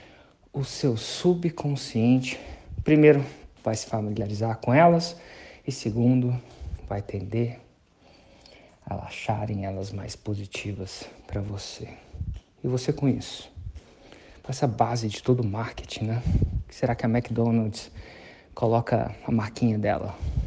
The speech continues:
em todo lugar? Sim, pra ser lembrada. Mas é mais que isso. É mais do que ser lembrada. Para as pessoas gostarem,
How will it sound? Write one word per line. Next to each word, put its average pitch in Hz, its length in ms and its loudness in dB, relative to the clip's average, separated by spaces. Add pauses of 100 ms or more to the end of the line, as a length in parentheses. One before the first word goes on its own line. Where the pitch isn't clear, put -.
em 127 40 -8
todo 120 260 0
lugar? 110 300 -6
Sim, - 400 4 (560)
pra 113 100 -6
ser - 140 0
lembrada. 123 600 4 (840)
Mas 151 160 0
é 175 40 2
mais 123 340 2
que - 140 -8
isso. - 300 -12 (240)
É 139 80 -6
mais 110 440 -4
do 101 80 -12
que - 100 -12
ser 107 160 -8
lembrada. 92 440 -10 (2750)
Para - 80 -8
as - 80 -6
pessoas 127 320 -4
gostarem, 151 580 6